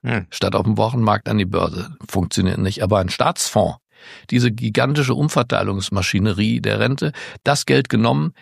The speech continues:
Speaker 2: nicht null Komma null Verzinsung, sondern das an der Börse, acht Prozent. Ähm, und dann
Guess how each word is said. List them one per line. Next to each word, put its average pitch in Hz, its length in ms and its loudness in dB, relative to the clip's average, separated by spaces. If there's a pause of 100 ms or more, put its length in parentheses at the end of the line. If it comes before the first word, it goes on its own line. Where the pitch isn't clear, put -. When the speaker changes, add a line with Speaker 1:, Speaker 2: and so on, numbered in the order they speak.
(140)
Speaker 2:
nicht 135 260 -2 (280)
null 127 200 4
Komma 120 240 2
null 123 220 2
Verzinsung, 127 560 -2
sondern 117 320 2
das 113 160 -2
an 117 140 -4
der 101 100 -2
Börse, 117 460 -2
acht - 260 -2
Prozent. 127 500 -2 (600)
Ähm, 117 460 4 (100)
und 110 280 2
dann 117 400 4